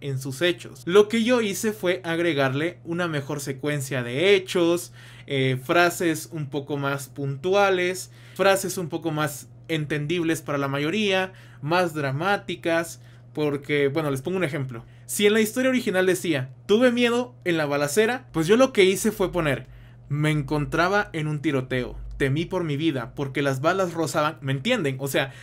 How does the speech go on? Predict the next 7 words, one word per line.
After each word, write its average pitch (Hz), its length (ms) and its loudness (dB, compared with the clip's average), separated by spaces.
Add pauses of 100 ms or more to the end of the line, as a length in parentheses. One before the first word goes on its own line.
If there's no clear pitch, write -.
(180)
era 180 200 6
darle 208 260 4
un 214 100 -2
poquito 202 360 -4
más 185 220 0
de 180 260 0 (120)
drama, 220 640 0